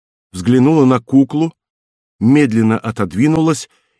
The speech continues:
и спряталась в самый дальний угол комнаты,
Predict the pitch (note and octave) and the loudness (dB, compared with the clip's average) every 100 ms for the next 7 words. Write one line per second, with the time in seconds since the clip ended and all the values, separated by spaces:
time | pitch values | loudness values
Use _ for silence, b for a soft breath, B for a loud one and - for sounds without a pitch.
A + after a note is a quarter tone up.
0 | _ D#3+ - - C#3+ D3+ D3+ E3 D#3+ - | _ -6 -6 -4 0 0 -2 -4 -4 -8
1 | - D#3 D#3+ D#3 G2+ C3 D3 D3+ D3+ C#3 | -6 -2 -2 -4 -2 -2 0 0 -2 -2
2 | C#3 C#3 C3 - C#3+ G2+ F#2+ - D#2+ | -2 -2 -4 -2 -2 0 -4 -8 -16